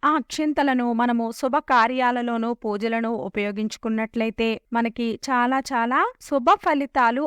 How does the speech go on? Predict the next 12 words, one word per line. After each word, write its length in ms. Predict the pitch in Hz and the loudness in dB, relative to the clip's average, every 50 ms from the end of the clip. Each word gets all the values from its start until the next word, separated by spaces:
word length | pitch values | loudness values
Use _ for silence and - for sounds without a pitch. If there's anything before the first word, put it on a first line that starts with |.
| - - 247 | -4 -2 -2
అనేవి 260 | 247 233 233 233 294 320 - | -2 -2 -2 -2 -2 -2 -2
కలుగుతాయి. 560 | 277 254 226 233 - - 233 226 226 226 226 220 208 214 - 226 208 | -2 -2 -2 -4 -2 0 2 2 2 0 -2 -4 -6 -6 -6 -6 -4
వీడియో 260 | 208 202 196 220 247 262 | -4 -4 -2 -2 -2 -2
నచ్చినట్లయితే 600 | 269 254 - - 254 247 - 262 254 240 - 254 247 226 | -4 -4 -4 -6 -6 -4 -2 0 0 0 0 0 0 0
లైక్ 180 | 202 190 - - - | -2 -4 -8 -8 -4
చేయండి. 340 | - 226 220 226 226 220 233 226 202 208 | -4 -2 0 0 -2 -2 -2 -2 -2 -4
వీడియో 220 | 208 196 190 208 220 220 | -4 -4 -2 -2 -2 -4
నచ్చినట్లయితే 600 | 220 - - 226 220 202 - 226 220 226 - 294 320 302 | -4 -6 -6 -8 -6 -6 -4 -4 -4 -2 0 0 2 2
మన 100 | 277 247 220 | 2 2 0
విరాట్ 260 | 214 202 202 202 - - 226 | 0 -2 -2 -4 -4 -4 -4
మంత్ర 200 | 214 208 220 226 233 - 254 | -4 -2 -2 -4 -4 -2 -2
ఛానల్ని 400 | 233 233 233 240 262 285 285 | -2 0 0 0 0 0 0